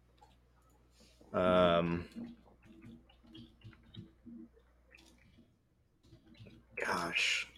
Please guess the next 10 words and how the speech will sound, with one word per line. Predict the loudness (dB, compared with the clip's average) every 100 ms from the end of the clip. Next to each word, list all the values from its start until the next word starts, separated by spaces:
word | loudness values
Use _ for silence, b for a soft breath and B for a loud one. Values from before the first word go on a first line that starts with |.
| -18
for | 0 2
sure | 10 12 12
the | 12
Phillies. | 8 6 8 4 2 -2 -4 -6 -10 -14 -16 -20 -20 -20 -20 -20 -20 _ -20 -20 _ _ _ _ _ _ _ _ _ _ _ _ _ _ _ _ _ _ _ -20 -20 0
I |
think | 4 4 8
Luis | 8 10
Arraez | 10 10 8 6
is | 0
hurt | -2 4 4 4